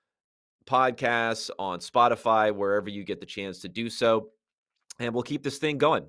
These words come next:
I've been very pleased and thankful and appreciative of the support that I've received via Twitter when I made the announcement about being laid off at P F F.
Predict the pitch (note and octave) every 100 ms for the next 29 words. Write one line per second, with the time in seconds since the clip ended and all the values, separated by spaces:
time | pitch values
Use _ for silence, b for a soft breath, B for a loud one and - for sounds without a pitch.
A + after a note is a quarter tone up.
0 | - G2+ G#2 A2 A2 B2+ C#3 C#3 C3+ B2
1 | b b _ - C#3+ C#3+ C#3+ C#3+ C3+ -
2 | - A2+ A2 A2 - B2 C3 - C3+ B2+
3 | F2 G#2+ G#2 - A#2+ A#2+ B2+ A#2 G2+ G2
4 | F#2 G2 - F#2 A2+ A2 G#2+ G2+ G2+ G2
5 | - - B2+ A#2+ A#2 G#2+ b b b b
6 | F#2+ A2 G#2 - A2 A2 G#2 F#2+ G2 G2+
7 | F#2+ F#2+ G2 G2+ - G2+ G2 G2 F2 F#2
8 | F#2 F#2+ F2 F2+ F2+ F2+ F2 F2 F#2+ F#2
9 | F2+ A2 -